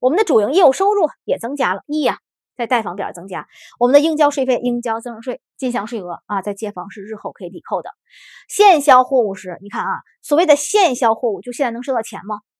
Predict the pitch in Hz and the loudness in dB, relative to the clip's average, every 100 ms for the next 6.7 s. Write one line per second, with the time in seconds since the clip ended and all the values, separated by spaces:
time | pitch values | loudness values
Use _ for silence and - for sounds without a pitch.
0 | _ 359 339 339 339 - - 226 220 247 | _ -2 2 2 2 -2 -2 -2 -2 -6
1 | 262 233 240 214 214 208 214 - - - | -10 -10 -12 -12 -8 -6 -8 -14 -20 -6
2 | 349 311 269 220 233 269 262 240 233 208 | -2 2 4 4 0 -6 -6 -6 -4 -4
3 | 214 214 - 220 190 - _ - - 392 | -6 -10 -8 -8 -8 -14 _ -20 -4 2
4 | 415 359 359 359 233 - 269 254 226 180 | 2 4 2 2 -4 2 6 6 2 -4
5 | 277 311 247 - 370 381 381 339 - 214 | 0 2 0 2 2 2 0 -2 -4 -4
6 | 233 277 277 277 294 277 302 | -2 -4 -6 -6 -6 -2 -4